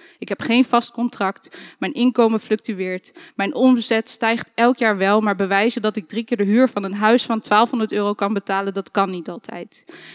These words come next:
En als ik een beetje rondkijk naar huizen in de stad, want dat doe ik dus soms, heb ik eigenlijk alleen maar zin om te stoppen met alles en op de grond te liggen en alleen nog maar klokbier te drinken. Kennen jullie dat? Dat is namelijk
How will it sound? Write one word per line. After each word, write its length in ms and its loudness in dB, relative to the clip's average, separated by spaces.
En 140 0
als 160 2
ik 160 0
een 200 -6
beetje 340 4
rondkijk 440 2
naar 180 -4
huizen 340 2
in 60 -4
de 40 0
stad, 300 -2
want 140 -4
dat 140 -6
doe 200 4
ik 80 -8
dus 180 0
soms, 320 -2
heb 200 -2
ik 100 -2
eigenlijk 760 0
alleen 380 4
maar 140 6
zin 400 2
om 140 -12
te 80 -12
stoppen 400 2
met 200 -2
alles 340 2
en 100 -4
op 120 -8
de 80 -6
grond 340 4
te 80 0
liggen 300 -2
en 120 -2
alleen 240 2
nog 140 2
maar 120 -4
klokbier 540 2
te 100 -4
drinken. 540 0
Kennen 240 0
jullie 180 2
dat? 400 -6
Dat 140 -2
is 80 -10
namelijk 420 -2